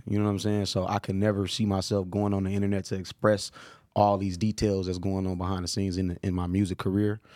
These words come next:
'Cause I've seen, like, you know, with other artists doing that, you know, it don't get you nowhere, you know what I'm saying? People really don't care. And, and I, eh, really, you just give your enemies, you know, reasons to talk about you, you feel me? Going on the internet trying to express yourself. So a lot of it is just to do with the,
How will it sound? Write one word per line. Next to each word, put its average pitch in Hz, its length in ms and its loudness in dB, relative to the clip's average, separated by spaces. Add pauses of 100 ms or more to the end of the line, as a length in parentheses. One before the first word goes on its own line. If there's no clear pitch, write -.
(300)
'Cause 98 120 -6
I've 98 160 0
seen, 113 400 0
like, 92 160 -4 (180)
you 104 100 2
know, 98 80 2
with 92 140 2
other 101 180 4
artists 95 260 2
doing 95 180 2
that, 92 280 -2
you 104 120 0
know, 92 120 2
it 95 40 2
don't 90 320 -2
get 107 160 2
you 95 80 4
nowhere, 92 280 -2 (200)
you 101 80 0
know 101 80 4
what 98 60 2
I'm 95 40 0 (120)
saying? 101 120 -2
People 95 200 -2
really 107 180 0
don't 90 160 -4
care. 98 440 2
And, 92 280 -2 (320)
and 95 120 0
I, 101 140 0 (100)
eh, - 180 -6 (340)
really, 123 200 4
you 113 140 2
just 104 160 -2
give 113 160 4
your 104 180 2
enemies, 107 460 2
you 107 60 2
know, 101 200 0 (600)
reasons 104 440 2
to 101 120 -2
talk 139 260 2
about 90 280 -2
you, 95 80 -4
you 92 120 0
feel 104 140 0
me? 104 140 0
Going 101 240 2
on 95 80 2
the 98 100 2
internet 95 300 2
trying 98 180 0
to 95 60 0
express 98 340 0
yourself. 95 380 -4
So 95 200 -2
a 92 40 -4
lot 107 240 4
of 95 100 0
it 92 60 0
is 92 160 0
just 92 200 -4 (300)
to 110 100 2
do 101 120 4
with 92 160 0
the, 90 80 0